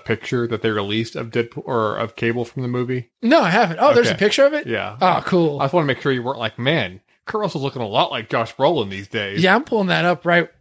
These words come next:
Speaker 2: right, right as we're talking right now.
Speaker 1: Obviously, I'm excited for the movie.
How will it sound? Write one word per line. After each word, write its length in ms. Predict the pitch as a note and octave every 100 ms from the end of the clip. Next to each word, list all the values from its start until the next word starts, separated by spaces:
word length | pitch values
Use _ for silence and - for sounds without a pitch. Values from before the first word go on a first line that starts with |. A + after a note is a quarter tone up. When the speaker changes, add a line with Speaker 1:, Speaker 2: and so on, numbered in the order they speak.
| -
Speaker 2:
right, 400 | F3 F3 F3+ F3
right 200 | F#3 F3+
as 100 | D#3+
we're 100 | D#3
talking 360 | E3 D#3+ D#3
right 180 | D#3 D3
now. 280 | D3+ D3 C#3 _ _ _ _
Speaker 1:
Obviously, 340 | B2+ E3 E3 D3+
I'm 60 |
excited 260 | B2 B2 A2+
for 80 | G2+
the 60 |
movie. 400 | G2+ G2 G2 G2+